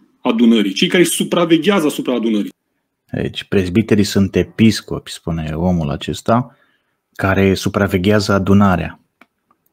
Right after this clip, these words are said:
Speaker 2: Ok. Mai devreme tot el a spus că prezbiteri înseamnă bătrâni. Adică omul se calcă pur și simplu pe picioare. Mai devreme a spus că, uh,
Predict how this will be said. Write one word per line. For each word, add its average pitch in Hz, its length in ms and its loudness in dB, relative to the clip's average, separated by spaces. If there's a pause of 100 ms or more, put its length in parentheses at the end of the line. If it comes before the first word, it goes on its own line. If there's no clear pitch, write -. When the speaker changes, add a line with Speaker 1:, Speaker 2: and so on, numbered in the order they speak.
(580)
Speaker 2:
Ok. 98 220 2 (560)
Mai 110 200 4
devreme 123 340 6
tot 143 220 2
el 107 100 2
a 95 40 2
spus 110 240 -2
că 120 140 0
prezbiteri 117 600 2
înseamnă 147 380 4
bătrâni. 123 600 0 (500)
Adică 139 260 2
omul 175 360 6
se - 180 0
calcă 175 340 2
pur - 220 -2
și - 60 -6
simplu 156 280 4
pe 147 160 2
picioare. 87 500 -2 (460)
Mai 117 160 2
devreme 127 280 2
a 113 40 4
spus 120 280 0
că, 98 500 2 (320)
uh, 98 440 0